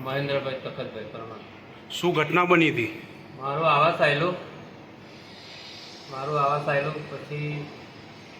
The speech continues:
Speaker 1: મને જણાવ્યું આજુબાજુવાળાએ કે "ભાઈ, તમારા પૈસા ત્રીસ હજાર રૂપિયા ખાતામાં આવી ગયા છે." પછી મેં બેંકમાં જ જાણ કરી, ત્યાં પછી પૈસા, પછી મારા,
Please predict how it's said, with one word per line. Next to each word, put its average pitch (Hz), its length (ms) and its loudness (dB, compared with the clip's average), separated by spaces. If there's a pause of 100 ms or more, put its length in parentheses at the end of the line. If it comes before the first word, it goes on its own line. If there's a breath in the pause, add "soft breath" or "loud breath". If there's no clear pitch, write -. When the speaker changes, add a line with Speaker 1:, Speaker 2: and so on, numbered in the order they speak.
(120)
Speaker 1:
મને 143 260 -4
જણાવ્યું 139 920 0
આજુબાજુવાળાએ 120 760 -4
કે 131 120 -6
"ભાઈ, 131 220 -4
તમારા 131 360 -4
પૈસા 131 280 -8
ત્રીસ 131 320 -12
હજાર 127 120 -6
રૂપિયા 123 320 -4 (140)
ખાતામાં 120 600 0
આવી 120 240 -6
ગયા 107 160 -6
છે." - 260 -14 (320)
પછી 135 180 -8
મેં 143 420 0 (380)
બેંકમાં 143 340 0
જ - 260 -8
જાણ 135 240 2
કરી, 127 200 -4
ત્યાં 135 340 0 (600)
પછી 151 680 -6 (380)
પૈસા, 143 400 -4
પછી 151 480 -2
મારા, 139 300 0